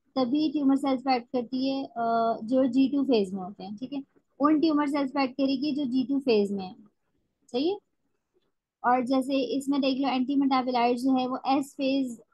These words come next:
वाले, अ, जो tumor cells होंगे उसको inhibit करेगी, सही हो गया। फिर इनका alkaloids और taxanes हैं वो mitotic phase में, यानी जो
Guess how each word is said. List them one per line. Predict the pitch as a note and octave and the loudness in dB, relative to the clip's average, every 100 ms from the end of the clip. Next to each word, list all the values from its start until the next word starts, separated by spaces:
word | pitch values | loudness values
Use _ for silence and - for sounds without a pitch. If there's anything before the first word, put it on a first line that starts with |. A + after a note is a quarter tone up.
| _ | _
वाले, | A#3+ B3 B3 B3 B3 A#3+ | 0 0 2 0 0 -2
अ, | A#3 A3+ | -4 -4
जो | G#3+ B3 | -4 -4
tumor | B3+ A#3+ | -4 -6
cells | A#3+ B3 A#3+ | -6 -6 -6
होंगे | A#3 A#3 | -6 -8
उसको | A3 A3+ | -8 -8
inhibit | G#3+ G#3 F#3 | -6 -6 -8
करेगी, | - G3+ - _ _ _ _ _ _ _ _ | -18 -20 -20 _ _ _ _ _ _ _ _
सही | A#3 A#3 | -4 -4
हो | |
गया। | G#3+ A3+ | -2 -6
फिर | A#3+ B3+ | -4 -4
इनका | C4 C4 | -2 0
alkaloids | C4+ B3+ B3+ B3 | 0 -2 -2 0
और | B3 B3 C4 | 0 -2 -4
taxanes | B3 A#3 - A#3+ A#3+ B3+ B3+ B3 | -6 -8 -8 -6 -2 -2 -2 -4
हैं | A#3 | -4
वो | A#3 B3+ | -6 -6
mitotic | B3 A#3 A#3 A3+ B3 | -6 -4 -4 -4 -6
phase | - A#3+ A3 A3 | -4 0 0 -2
में, | A#3 | -2
यानी | A#3 A#3+ | 0 0
जो | A#3+ | -2